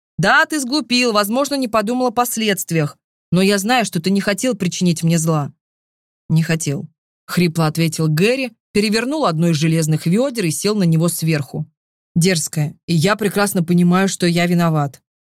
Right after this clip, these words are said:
Понимаешь, в чем проблема?" Он замолчал, пытаясь подобрать слова,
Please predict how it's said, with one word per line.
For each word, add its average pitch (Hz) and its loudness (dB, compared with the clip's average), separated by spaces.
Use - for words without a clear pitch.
Понимаешь, 202 2
в - -12
чем 202 -2
проблема?" 170 2
Он 196 2
замолчал, 196 -2
пытаясь 185 0
подобрать 180 0
слова, 190 0